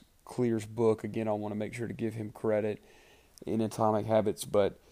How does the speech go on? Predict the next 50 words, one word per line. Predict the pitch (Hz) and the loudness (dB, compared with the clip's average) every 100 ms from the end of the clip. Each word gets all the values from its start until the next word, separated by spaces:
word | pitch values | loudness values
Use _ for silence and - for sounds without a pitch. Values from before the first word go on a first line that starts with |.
| - - - - _ | -20 -20 -20 -20 _
this | 139 147 | 2 4
is | 135 | 6
not | 127 127 | 6 4
something | - 127 120 | 4 4 4
that | 117 104 | 2 4
we | 117 | 4
are | 104 | 4
born | 117 107 101 | 2 2 0
with, | - - - | -2 -2 2
right? | 104 - - | 2 2 -2
Our | 110 | -2
habits, | 110 110 117 113 - - - - - | 0 4 4 4 0 -4 -6 -12 -10
if | 113 | -2
you, | 113 110 - | -2 -2 -6
if | 117 | -4
you | 113 | 0
look | 113 131 | 4 4
at | - | 4
that | 127 87 | 2 0
sheet, | - - 127 123 - - - - | -2 0 2 2 0 -6 -12 -10
if | 117 | -4
you | 113 | 0
wrote | 117 120 | 4 4
'em | 120 113 | 4 2
down, | 117 120 120 117 | 2 2 2 0
or | 107 | 0
if | 107 - | -4 -6
you, | 107 _ - _ - | -14 _ -20 _ -6
if | 120 | -4
you | 107 | 2
do | 131 | 2
take | 120 113 | 4 0
time | - 123 | 2 2
to | 104 | 2
do | 117 | 2
that, | 117 107 | 2 2
if | 107 113 | -4 -4
you | 113 | -2
end | 113 | -2
up | 110 | -2
doing | 117 113 | 0 0
it | 110 | 0
and | 110 107 | -2 0
look | 117 139 139 | 2 4 4
at | 104 107 | 4 2
it, | 117 - _ _ _ _ - | -2 -8 _ _ _ _ -2
you | 123 135 | 4 6
will | 123 | 6
know | 113 113 110 | 4 4 2
that | 104 | 0